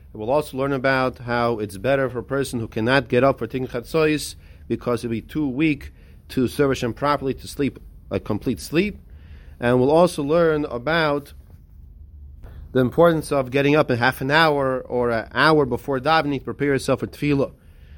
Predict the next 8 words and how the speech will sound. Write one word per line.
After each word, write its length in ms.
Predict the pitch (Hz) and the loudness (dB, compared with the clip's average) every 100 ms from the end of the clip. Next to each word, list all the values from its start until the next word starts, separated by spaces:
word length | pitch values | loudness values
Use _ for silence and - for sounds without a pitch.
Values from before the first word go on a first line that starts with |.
| - - - - - - | -20 -20 -20 -20 -20 2
Two 120 | 165 | 4
more 100 | 147 | 6
points. 560 | - 170 180 180 - - - | 6 6 6 4 -2 -14 -12
In 100 | 120 | -8
Sef 220 | - 110 | -8 -2
Gimel, 500 | 151 170 160 147 - | 2 6 6 4 -2
Shir 300 | - - 160 | -8 -2 -2
Mishnayis, 720 | 127 - 143 156 156 143 - | -2 -4 0 2 0 -2 -8